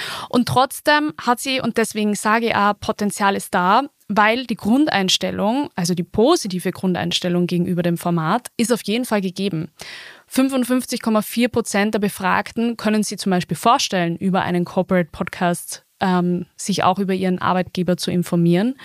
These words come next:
Dreiundachtzig Komma drei Prozent, also das ist richtig viel, der Interessierten schätzen vor allem die einfache Möglichkeit, sich über das Unternehmen am Laufenden zu halten. Und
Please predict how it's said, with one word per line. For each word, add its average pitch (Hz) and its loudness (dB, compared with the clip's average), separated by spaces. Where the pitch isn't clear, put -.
Dreiundachtzig 233 2
Komma 247 2
drei 220 2
Prozent, 233 -2
also 180 2
das 165 0
ist 170 -2
richtig 214 -2
viel, 247 2
der 262 4
Interessierten 220 0
schätzen - 0
vor - -2
allem 196 0
die 196 -4
einfache 214 0
Möglichkeit, 190 0
sich - -8
über 196 2
das 180 2
Unternehmen 180 0
am 175 -4
Laufenden 214 -4
zu 240 -4
halten. 254 0
Und 226 2